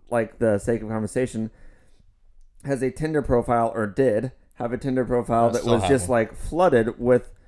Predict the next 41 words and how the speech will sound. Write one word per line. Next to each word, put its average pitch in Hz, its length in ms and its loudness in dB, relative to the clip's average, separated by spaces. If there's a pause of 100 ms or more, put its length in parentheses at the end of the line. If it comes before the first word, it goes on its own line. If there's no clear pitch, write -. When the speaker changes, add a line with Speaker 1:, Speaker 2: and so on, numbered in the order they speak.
(140)
Speaker 1:
very 156 600 4
attractive 151 420 0
women 143 380 -4 (320)
that 143 260 0
would 143 180 -2
say, 147 300 -2 (200)
"Message 147 580 0
Josh 151 280 4
first." - 540 0 (160)
Speaker 2:
Right. - 240 -12 (460)
Speaker 1:
And 151 140 0
then 160 100 4
Josh's 165 440 2
response 151 320 0
would 151 80 -4
be, 147 120 0
they'd 143 200 0
be 160 80 4
like, 147 180 0 (140)
"Hey, 185 140 -2
how's 175 160 4
it 170 60 -4
going?" 165 220 4
And 123 100 0
Josh 135 340 2
wouldn't 139 280 0
respond. - 380 -8 (280)
Speaker 2:
Yeah. 101 380 -4 (240)
Speaker 1:
Yeah. 69 220 -10 (680)
Speaker 2:
'Cause 117 120 -4
Speaker 1:
So 175 100 10
Speaker 2:
I 170 40 10
wouldn't, 123 280 0
yeah. 92 260 -4 (280)
Speaker 1:
Right. 113 280 -4 (100)
Speaker 2:
I - 40 -20
w-, 98 160 -10 (120)
Speaker 1:
So 156 320 0 (300)
you 165 140 -4
have, 226 300 -6 (280)
like, 151 380 -4